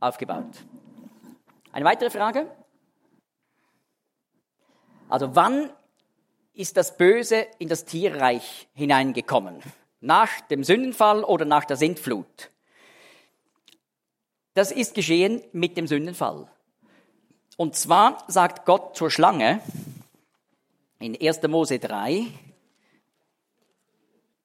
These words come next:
Vers vierzehn, „Und der Herr Gott sprach zu der Schlange: Weil du dieses getan hast,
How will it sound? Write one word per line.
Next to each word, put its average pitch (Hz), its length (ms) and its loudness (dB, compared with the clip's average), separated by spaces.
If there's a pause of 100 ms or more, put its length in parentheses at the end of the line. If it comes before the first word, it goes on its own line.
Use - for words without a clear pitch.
(720)
Vers 160 320 2
vierzehn, 196 800 0 (240)
„Und 180 200 -6
der 151 100 6
Herr 165 280 0
Gott 190 320 2
sprach 170 460 0 (300)
zu 165 140 -6
der 151 140 0
Schlange: 151 460 2 (1120)
Weil 170 320 4
du 175 140 -4
dieses 220 580 -10
getan 175 520 0
hast, - 600 -4